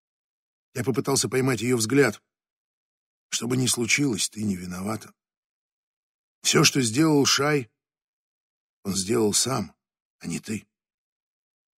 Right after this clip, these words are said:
"Но он всё равно разозлится. И бабушка, и Донна, и тётя Джеки. Если я расскажу, они будут меня ненавидеть".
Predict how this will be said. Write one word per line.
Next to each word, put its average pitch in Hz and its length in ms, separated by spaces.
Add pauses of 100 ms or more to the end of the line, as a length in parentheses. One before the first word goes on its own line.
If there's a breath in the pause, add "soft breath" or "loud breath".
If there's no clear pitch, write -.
(380)
"Но 143 140
он 151 80
всё 139 160
равно 151 260
разозлится. 156 580 (880)
И 123 60
бабушка, 160 480 (640)
и 117 60
Донна, 156 460 (720)
и 104 60
тётя 175 240
Джеки. 202 420 (1120)
Если 165 300
я 190 160
расскажу, 185 480
они 147 200
будут 185 360
меня 202 200
ненавидеть". 214 640